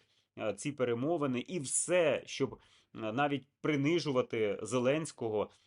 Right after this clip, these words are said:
Мерц допустив це. Навіть критикував Зеленського, що той поїхав, проявив слабкість, виявляється. Це буде Мерц говорити? Хай піде дідусю квіти, е, покладе на могилку,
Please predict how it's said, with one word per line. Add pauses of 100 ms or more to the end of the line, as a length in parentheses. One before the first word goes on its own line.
(180)
Мерц
допустив
це.
Навіть
критикував
Зеленського,
що
той
поїхав,
проявив
слабкість,
виявляється. (540)
Це
буде
Мерц
говорити? (500)
Хай
піде (500)
дідусю
квіти,
е,
покладе
на
могилку,